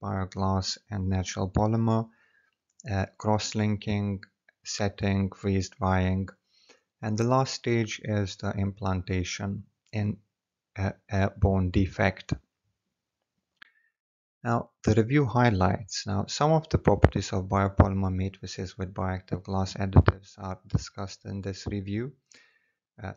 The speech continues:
the cross-linking agents and associated chemistry is also discussed. The chemistry between the harboring matrix and the bioactive glass is extensively discussed,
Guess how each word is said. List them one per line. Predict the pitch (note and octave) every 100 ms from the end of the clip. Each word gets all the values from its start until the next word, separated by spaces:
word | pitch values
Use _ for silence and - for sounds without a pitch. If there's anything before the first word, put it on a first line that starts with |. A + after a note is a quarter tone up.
| -
the | F#2+
cross-linking | - A#2 - A2 G#2 A2 -
agents | G2 G2 G2 G2 -
and | F#2+
associated | F#2 F#2+ G2+ G2 - G2 F#2+ G#2
chemistry | - G2+ G2 F#2+ - F#2+
is | F2+
also | G#2 G#2+ - G2
discussed. | F#2+ F#2+ - G2+ G2 - - _ - - _ _
The | G#2
chemistry | - G2+ G2 F#2+ -
between | G2 F#2 - F#2+ F#2
the | F2+
harboring | G#2 G2 F#2+ F#2 F#2+
matrix | F2+ F#2 - G2 F#2 -
and | G2 F#2+
the |
bioactive | G2+ G#2 A2 A2 G#2+ - A2+
glass | G2+ G2+ G2+ G2+ -
is | - G2+
extensively | G2 - - G2+ F#2+ G#2+ F#2+ F#2+
discussed, | F#2+ F#2 - G2+ F#2 -